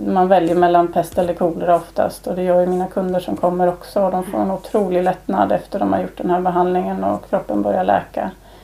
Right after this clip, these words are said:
Och då skickar de det vidare till familj. Barnen kommer,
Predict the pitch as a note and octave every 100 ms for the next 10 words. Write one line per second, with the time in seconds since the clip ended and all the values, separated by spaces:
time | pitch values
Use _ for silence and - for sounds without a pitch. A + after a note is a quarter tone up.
0 | - - A#3+ G#3+ A#3 - A3 G#3+ G#3+ G#3+
1 | G3 F#3+ F#3+ G3 G3+ F#3 F#3 F#3+ F#3+ F#3+
2 | G#3+ G3+ - G3+ G3+ F3+ F#3 F#3+ G3 F#3+
3 | F#3 F#3 F#3+